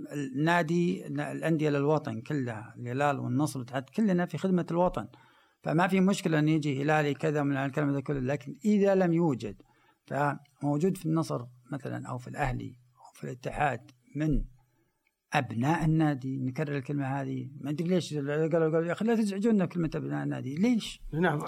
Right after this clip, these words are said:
Speaker 1: يعني بعد ما خلصوا هالسنوات هذه كلها، أنت جاي ترفض الفك-، الكلمة هذه، سبحان الله العظيم.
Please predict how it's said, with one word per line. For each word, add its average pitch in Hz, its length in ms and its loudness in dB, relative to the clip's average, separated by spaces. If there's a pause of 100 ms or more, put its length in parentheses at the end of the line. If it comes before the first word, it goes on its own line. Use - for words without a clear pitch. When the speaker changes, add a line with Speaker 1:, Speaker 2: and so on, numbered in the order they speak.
(320)
Speaker 1:
يعني 208 280 6
بعد 196 320 6
ما 202 120 6
خلصوا 196 500 4
هالسنوات 190 560 4
هذه 175 160 0
كلها، 175 440 2
أنت 180 160 2
جاي 208 200 4
ترفض 180 540 -2
الفك-، 165 320 -4
الكلمة 156 640 -4
هذه، 165 220 -6 (160)
سبحان 170 380 -4
الله 135 240 -2
العظيم. 123 380 -8